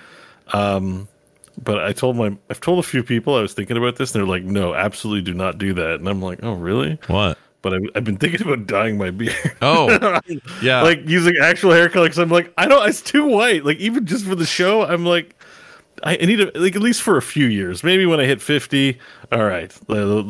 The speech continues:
Speaker 1: let's do the white." But has
Speaker 2: Oh.
Speaker 1: anyone ever dyed their
Speaker 2: So,
Speaker 1: beard
Speaker 2: I did
Speaker 1: hair?
Speaker 2: once. I dyed it purple. It was a bet I had with my daughter, and I
Speaker 1: Well,
Speaker 2: lost.
Speaker 1: purple.
Speaker 2: Yeah, I
Speaker 1: Okay.
Speaker 2: lost, I lost the bet, so I did it purple, but I've never done it.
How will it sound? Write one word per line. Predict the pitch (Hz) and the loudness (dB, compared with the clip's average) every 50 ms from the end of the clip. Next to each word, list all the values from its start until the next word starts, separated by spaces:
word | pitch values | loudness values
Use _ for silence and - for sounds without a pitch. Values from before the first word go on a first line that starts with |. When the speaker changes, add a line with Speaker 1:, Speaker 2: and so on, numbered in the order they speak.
| 95 113 | -2 -2
Speaker 1:
let's | 117 107 - | -2 -2 -2
do | - - 117 120 117 | -4 -2 0 0 2
the | 104 107 | 0 0
white." | 98 98 98 98 92 87 - - - - | -2 -2 -2 -2 -4 -6 -8 -10 -8 -6
But | 110 104 101 | -4 -2 -2
has | 107 120 | 0 0
Speaker 2:
Oh. | 123 | 0
Speaker 1:
anyone | 135 147 151 147 131 | 0 2 2 2 0
ever | 131 135 131 117 104 - _ _ | 0 0 -2 -4 -4 -10 _ _
dyed | - 117 113 117 117 120 123 113 104 | -2 0 2 2 2 2 0 0 -2
their | 110 104 104 98 | -2 -2 0 0
Speaker 2:
So, | 92 - 131 127 127 123 | 0 0 0 2 2 2
Speaker 1:
beard | 107 107 104 98 107 | 0 -2 -2 0 0
Speaker 2:
I | 120 131 135 | 0 0 0
did | 117 127 120 123 113 | 2 2 2 2 0
Speaker 1:
hair? | 104 107 | 0 0
Speaker 2:
once. | 110 107 120 131 - - - | 0 0 0 0 0 0 0
I | 101 | 0
dyed | 101 92 107 107 107 101 | 0 2 2 2 2 0
it | 95 | -2
purple. | - - 127 127 120 - 110 101 | -4 -2 -2 0 0 0 0 -2
It | 95 85 | -2 -2
was | 82 82 92 | -2 -2 -2
a | 85 | -2
bet | 71 71 104 104 101 - - | -2 0 0 0 0 0 -2
I | - 87 90 | -4 -4 -2
had | 92 85 | 0 0
with | 87 85 - 87 | 0 -2 -2 -2
my | 82 76 | -4 -2
daughter, | 69 80 78 80 80 80 87 82 | 0 0 0 0 0 0 0 0
and | 78 71 | 0 2
I | 71 | 2
Speaker 1:
Well, | 113 104 | 0 0
Speaker 2:
lost. | 78 80 80 85 90 131 120 - | 0 0 0 0 2 0 0 -2
Speaker 1:
purple. | 113 101 95 95 95 - - _ - - 95 | -4 -6 -6 -8 -12 -14 -20 _ -14 -8 -4
Speaker 2:
Yeah, | 92 87 85 80 | -2 0 0 0
I | 82 | 0
Speaker 1:
Okay. | 95 | 0
Speaker 2:
lost, | 95 95 101 101 - - - | 0 0 0 0 -2 -4 -4
I | 92 90 | -4 -2
lost | 90 92 95 95 - - | 0 0 0 -2 -2 -4
the | 90 | -6
bet, | 78 69 87 92 95 - - | -4 -2 0 -2 -2 -2 -4
so | - 87 | -4 -4
I | 78 | -2
did | 69 82 85 78 | -2 0 -2 -2
it | - - | -2 -4
purple, | - - - - - 87 76 | -4 -2 -2 -2 -4 -4 -4
but | 76 87 | -2 -2
I've | 85 82 76 | -2 -2 -2
never | 85 92 98 101 110 95 | -2 -2 -2 0 -2 -2
done | 78 85 95 92 90 | 0 0 0 0 0
it. | 87 85 - | -2 -2 -4